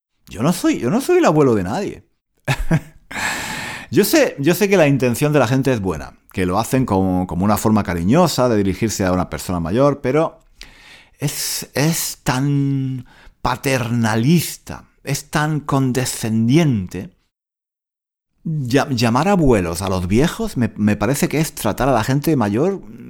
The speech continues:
como si fueran gilipollas. <laughs> Es que, es que parece que,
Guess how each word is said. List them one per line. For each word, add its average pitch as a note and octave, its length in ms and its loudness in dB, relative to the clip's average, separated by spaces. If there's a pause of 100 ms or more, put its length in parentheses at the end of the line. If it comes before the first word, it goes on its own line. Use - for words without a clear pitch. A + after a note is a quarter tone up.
(100)
como F#2+ 200 -2
si F2+ 100 -8
fueran D3 360 0
gilipollas. E2 800 -6 (640)
<laughs> F#3 100 4 (560)
Es - 120 2
que, G3+ 260 2 (500)
es B2+ 200 -2
que - 480 -4 (220)
parece D#3+ 560 0
que, F#2+ 560 0